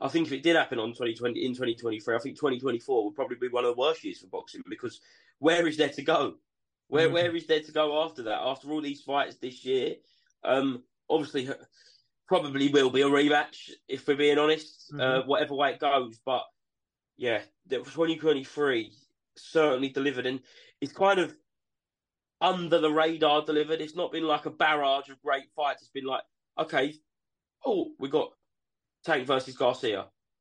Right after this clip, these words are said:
Speaker 1: Fast forward a couple months. Oh, there you go. Spence Crawford. Fights that we've only been waiting for, for about five years. So, uh,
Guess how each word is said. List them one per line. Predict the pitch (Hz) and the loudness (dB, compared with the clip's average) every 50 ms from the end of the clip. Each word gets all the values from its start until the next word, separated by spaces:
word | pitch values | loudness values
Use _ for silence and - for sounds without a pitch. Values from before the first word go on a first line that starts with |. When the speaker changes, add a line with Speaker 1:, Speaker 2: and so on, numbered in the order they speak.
| _ _ | _ _
Speaker 1:
Fast | 170 160 156 151 - | 2 2 2 0 0
forward | 151 139 127 | -2 -2 -2
a | 117 | -2
couple | 123 117 110 123 | -4 -6 -4 -2
months. | 120 117 107 104 104 - - | -2 -2 -2 -2 -6 -2 2
Oh, | 185 165 123 - - _ _ _ _ _ _ | 2 2 2 -2 -8 _ _ _ _ _ _
there | - 160 165 | -2 -2 -2
you | 131 110 | -2 -2
go. | 107 117 147 156 - _ _ _ _ _ _ _ _ _ _ | -4 -4 -4 -4 -8 _ _ _ _ _ _ _ _ _ _
Spence | - - 175 151 131 - - | -10 -4 -4 -4 -4 -4 -4
Crawford. | - 151 147 131 - 107 90 - _ _ _ _ _ _ _ _ _ _ _ | -2 0 0 0 -2 -8 -14 -16 _ _ _ _ _ _ _ _ _ _ _
Fights | - 175 170 - - | 0 2 2 2 0
that | 160 139 | -4 -2
we've | 143 143 135 | 0 2 2
only | 139 139 135 135 | 4 2 2 2
been | 143 139 | 0 0
waiting | 143 160 165 143 - 127 | 0 0 0 0 -2 -6
for, | - 127 117 110 | -6 -4 -4 -4
for | - 127 | -4 -2
about | 113 110 107 - | 0 0 0 0
five | - 117 110 107 101 107 | 0 -2 0 0 -2 -4
years. | 104 98 90 - - _ _ _ _ _ _ _ _ _ _ _ _ _ | -6 -8 -10 -10 -16 _ _ _ _ _ _ _ _ _ _ _ _ _
So, | - - 160 156 156 160 | -2 2 4 6 6 8
uh, | 156 156 151 151 | 6 6 4 2